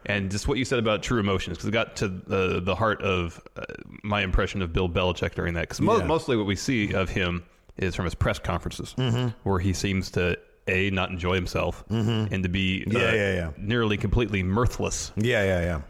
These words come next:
Speaker 2: yeah.
Speaker 1: Um, they were showing archival footage from, like, the nineties, and during his press interactions, he was showing a bit of personality.
Speaker 2: Yeah, I, yeah, I remember that, yeah.
Speaker 1: And there's this weird dynamic,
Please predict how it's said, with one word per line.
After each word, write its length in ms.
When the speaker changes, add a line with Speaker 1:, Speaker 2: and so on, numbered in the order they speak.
Speaker 2:
yeah. 180
Speaker 1:
Um, 140
they 100
were 80
showing 360
archival 440
footage 240
from, 120
like, 100
the 60
nineties, 420
and 100
during 160
his 80
press 320
interactions, 480
he 80
was 80
showing 240
a 40
bit 120
of 80
personality. 600
Speaker 2:
Yeah, 200
I, 160
yeah, 60
I 40
remember 300
that, 160
yeah. 300
Speaker 1:
And 100
there's 140
this 140
weird 280
dynamic, 520